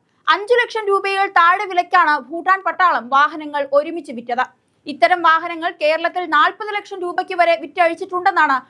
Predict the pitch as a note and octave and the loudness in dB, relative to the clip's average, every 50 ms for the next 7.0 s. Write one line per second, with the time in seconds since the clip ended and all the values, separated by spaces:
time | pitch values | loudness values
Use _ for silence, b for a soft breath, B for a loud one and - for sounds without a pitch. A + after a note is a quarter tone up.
0 | b b b b B3+ D4+ E4 F#4 F#4+ G4 F#4+ F#4 F4 E4+ - D#4+ D4+ D4 F4+ E4+ | b b b b 0 0 0 -4 -6 -6 -6 -6 -4 -2 -2 -2 0 0 0 -2
1 | E4+ C#4+ B3 B3 A#3 A#3 G#3+ B3 B3+ B3+ B3+ D4+ D#4+ E4 F4 F4+ F4 G4+ F4 F#4 | 0 0 0 0 0 -2 0 0 2 2 4 4 4 4 4 4 0 -2 -4 -4
2 | F#4 - A4+ A4 G#4+ G#4 G#4 G4+ E4+ F#4 F#4 - - D#4+ E4 E4+ F4 E4+ F#4 F4+ | -4 -2 -2 -2 -2 -2 -2 0 0 0 0 2 4 4 4 4 2 -2 -8 -12
3 | F#4+ F4 E4+ D#4 D#4 D#4+ D#4 D4+ D4+ E4+ F#4 D4 C#4+ D4+ D4 D4+ F4 E4+ - E4 | -6 -2 0 2 2 2 2 0 0 -2 -6 -6 -10 -8 -4 -2 -2 -2 -2 -4
4 | D#4+ D#4 D#4 D#4 D#4+ E4+ E4+ E4 D#4 - - F#4 F4+ D#4+ D4+ C#4+ D4 C#4 C4+ - | -2 0 0 0 -2 -4 -10 -12 -14 -6 0 2 2 2 2 0 -6 -8 -6 -4
5 | D#4 D#4 D#4 - F4+ F4+ - D#4+ D#4 D#4+ E4 D#4+ E4 D#4 D#4 D#4+ F4 F4+ F4+ F4 | -4 -4 -4 -4 -6 -2 2 4 4 4 4 4 4 2 2 2 2 0 0 -2
6 | D#4 D#4+ D#4 D#4 D4 C#4+ C4+ C4 B3 - - - - B3+ B3 A#3+ - A#3 B3 | -4 -4 -4 0 2 2 2 0 -2 -6 -6 -2 -2 -2 -2 -2 -4 -6 -6